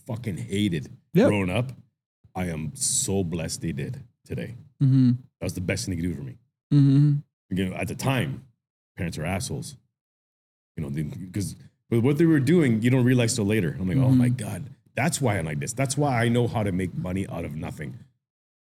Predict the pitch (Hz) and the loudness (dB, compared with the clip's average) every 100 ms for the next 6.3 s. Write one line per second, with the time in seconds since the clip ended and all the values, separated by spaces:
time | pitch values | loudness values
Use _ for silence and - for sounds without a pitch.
0 | _ 101 104 107 - 113 113 101 95 101 | _ -4 -4 -4 -2 0 0 0 -4 -4
1 | - - - _ _ _ - - - 131 | -6 -16 -20 _ _ _ -20 -18 0 4
2 | 135 131 123 135 135 107 90 78 65 60 | 6 6 6 6 4 2 0 -2 -6 -8
3 | - _ 165 143 156 156 139 127 170 151 | -14 _ 2 4 6 6 4 4 4 4
4 | 143 135 123 123 117 - 98 104 - 104 | 4 4 4 2 0 -4 -4 -4 -4 -4
5 | 90 - - 101 95 98 87 82 - 69 | -6 -10 -6 -2 -2 -2 -4 -8 -10 -10
6 | - - | -10 -10